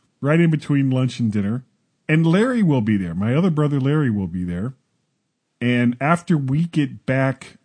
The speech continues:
from Asbury Park, New Jersey, he's driving from where my brother Sandy lives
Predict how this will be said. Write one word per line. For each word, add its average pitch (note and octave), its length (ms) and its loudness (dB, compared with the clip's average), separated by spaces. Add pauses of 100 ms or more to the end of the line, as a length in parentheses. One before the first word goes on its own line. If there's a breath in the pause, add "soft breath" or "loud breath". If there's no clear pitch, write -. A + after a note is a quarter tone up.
from A2+ 540 0
Asbury B2 440 -2
Park, A#2+ 320 -2
New A2 120 0
Jersey, A2+ 640 2
he's B2+ 300 -2
driving A#2+ 500 0
from G#2 300 -2
where G2+ 220 0
my G2+ 160 0
brother F2+ 260 -4
Sandy A3+ 400 2
lives F3 380 0